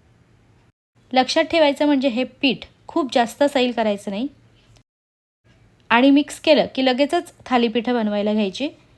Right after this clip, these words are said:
कारण ह्यात पालक आहे, बाजरीचं पीठ आहे, त्यामुळे हे जसं जसं वेळ होत जाईल तसं तसं ते आणखी सैल होत जातं. आपल्या आवडीप्रमाणे जाड पातळ थालीपीठ थापून झालं की पाण्यात बोटं बुडवायची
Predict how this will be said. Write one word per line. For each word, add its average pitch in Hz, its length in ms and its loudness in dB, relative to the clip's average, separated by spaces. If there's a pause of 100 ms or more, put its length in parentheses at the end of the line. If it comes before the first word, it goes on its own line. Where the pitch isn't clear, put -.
(440)
कारण 277 240 6
ह्यात 302 300 -2 (200)
पालक 254 340 4
आहे, 262 300 0 (460)
बाजरीचं 233 520 2
पीठ 302 240 -2
आहे, 285 220 0
त्यामुळे 254 300 -4
हे 254 220 -2
जसं 233 320 -2
जसं 302 480 0
वेळ 247 200 4
होत 254 160 0
जाईल 226 280 -2 (320)
तसं 254 280 2
तसं 277 180 -2
ते 330 160 -2 (180)
आणखी 233 300 -4
सैल 202 260 -2
होत 190 200 -2
जातं. 175 280 -6 (2000)
आपल्या 220 280 0
आवडीप्रमाणे 240 680 -2 (200)
जाड 233 340 0
पातळ 233 380 -4 (140)
थालीपीठ 214 440 -6
थापून 220 300 -2
झालं 233 220 -2 (440)
की 269 80 -2
पाण्यात 247 400 2
बोटं 247 260 2
बुडवायची 285 480 2